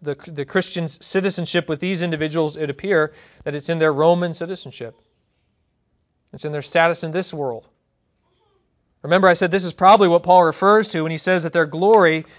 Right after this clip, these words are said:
is in their shame. He's referring to the earthly status they're trying to hold on to,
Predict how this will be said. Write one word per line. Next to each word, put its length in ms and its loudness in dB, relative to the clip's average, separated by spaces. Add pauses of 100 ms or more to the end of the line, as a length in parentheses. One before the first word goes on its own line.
(160)
is 120 -4
in 120 -2
their 160 0
shame. 340 -2
He's 180 -8
referring 460 0
to 100 -6
the 160 -6
earthly 440 0
status 520 4
they're 220 2
trying 360 2
to 60 -4
hold 200 0
on 300 6
to, 260 -6